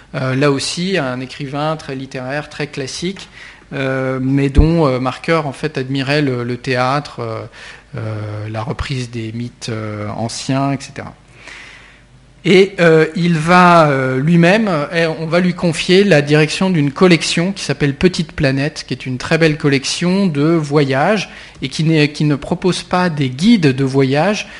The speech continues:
mais qui propose en fait des essais, euh, sur, euh, des pays à découvrir, mais des véritables essais, euh, donc pas des guides touristiques, mais, euh, euh, des essais personnels qui doivent introduire à,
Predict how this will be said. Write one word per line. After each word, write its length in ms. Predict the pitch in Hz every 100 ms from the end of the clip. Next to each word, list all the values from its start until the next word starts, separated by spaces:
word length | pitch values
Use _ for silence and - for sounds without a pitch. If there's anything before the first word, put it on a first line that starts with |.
| - -
mais 220 | 165 190
qui 140 | 170
propose 580 | - 165 160 208 226 175 160
en 80 |
fait 360 | 147 - 226 -
des 300 | 151 139 170
essais, 400 | 190 - 185 247 - - - - 247
euh, 260 | 156 147 139
sur, 480 | - - 208 240 175
euh, 380 | 156 143 135 131
des 260 | 131 175
pays 560 | 180 156 165 208 214 -
à 140 | 151
découvrir, 640 | 160 165 170 143 131 123 123
mais 120 | 131
des 160 | 127 135
véritables 720 | 147 147 180 180 156 135 131 143
essais, 420 | 143 - 180 226 - - - -
euh, 220 | 131 127
donc 240 | 131 139 -
pas 120 | 156
des 180 | 143 131
guides 380 | 165 175 135
touristiques, 680 | 131 139 131 - - 202 - 139
mais, 320 | 139 151 160
euh, 180 | 120 117 - - - -
euh, 560 | 127 120 120 117 123 135 139 131 135
des 220 | 135 139
essais 280 | 139 160 160
personnels 880 | 165 - - 143 127 139 165 117 113
qui 180 | - 123
doivent 340 | 127 147 147 180
introduire 720 | 156 - 147 131 147 180 151
à, 280 | 135 160